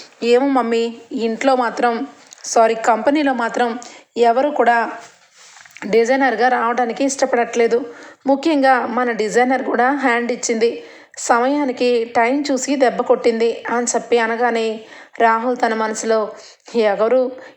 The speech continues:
ఎవరు దెబ్బ కొట్టేలా చేశారనుకుంటున్నావు రాజ్? నేనే, నేనే"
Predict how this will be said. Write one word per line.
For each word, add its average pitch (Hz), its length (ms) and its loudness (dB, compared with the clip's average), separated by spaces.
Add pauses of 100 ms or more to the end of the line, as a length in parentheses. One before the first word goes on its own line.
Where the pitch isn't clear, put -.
ఎవరు 226 300 2
దెబ్బ 247 280 2
కొట్టేలా 262 460 2 (120)
చేశారనుకుంటున్నావు 233 720 0
రాజ్? 202 400 -2
నేనే, 214 420 -2 (500)
నేనే" 262 440 0